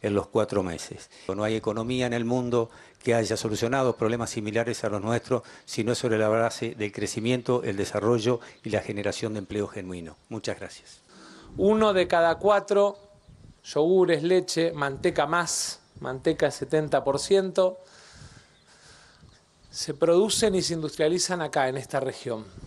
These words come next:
Speaker 2: Y entonces, estar acá en el corazón lechero de la Argentina, en el corazón productivo de Córdoba y de la Argentina, porque la cooperativa es la suma de esfuerzos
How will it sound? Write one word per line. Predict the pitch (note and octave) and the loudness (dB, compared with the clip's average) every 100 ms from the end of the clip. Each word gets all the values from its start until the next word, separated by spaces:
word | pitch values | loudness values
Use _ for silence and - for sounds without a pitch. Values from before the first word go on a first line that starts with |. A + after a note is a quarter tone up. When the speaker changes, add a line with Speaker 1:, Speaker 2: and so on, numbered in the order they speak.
| - - - _ | -20 -20 -20 _
Speaker 2:
Y | D#3 | -4
entonces, | C#3+ F3 F#3+ - G#3 G3+ F#3 E3+ - - - - - - - - - - | 0 2 2 4 6 6 6 4 0 -2 -4 -4 -6 -8 -12 -16 -16 -12
estar | - - F#3+ | -6 0 4
acá | G3 F#3+ A#3+ | 4 6 6
en | A#3 | 6
el | G#3+ G3 | 4 4
corazón | F#3+ F3+ - B3 B3 A#3+ | 4 4 4 4 4 4
lechero | G#3+ G#3+ A#3 A#3 A3+ A#3 - - - - | 4 6 6 8 6 4 -2 -20 -8 0
de | |
la | E3+ | 2
Argentina, | E3+ - E3+ E3 A#3 A3+ | 2 0 -4 0 2 4
en | G#3 | 4
el | F3+ E3 | 2 2
corazón | F3+ F3 D#3+ - A3+ A3+ | 4 4 4 4 4 4
productivo | G#3 F#3+ F3 D3+ G#3+ G#3 G3+ G3+ G3+ - - - - | 4 6 6 2 2 6 8 6 4 -2 -20 -20 -2
de | D#3 D#3+ | 2 4
Córdoba | G3 G#3 G#3 G3 F3+ | 6 8 8 6 6
y | |
de | E3 | 6
la | E3 | 4
Argentina, | D#3+ D#3 D#3+ C#3+ G3+ G#3 G#3+ G#3+ - - | 2 0 -4 0 2 4 2 0 -12 -8
porque | G#3 F#3 G#3+ | -4 2 4
la | G#3+ | 4
cooperativa | A3 A3+ A#3 A#3 C#4+ C#4 C4 | 4 6 6 6 6 8 8
es | C4 C#4 - - - - _ _ - _ - - | 8 6 2 -2 -6 -12 _ _ -20 _ -8 0
la | F#3+ | 2
suma | - C#4+ B3+ | 4 4 4
de | G#3+ | 4
esfuerzos | - A#3+ A3 E3+ E3 C#3+ - - | 4 6 6 4 0 0 -2 -12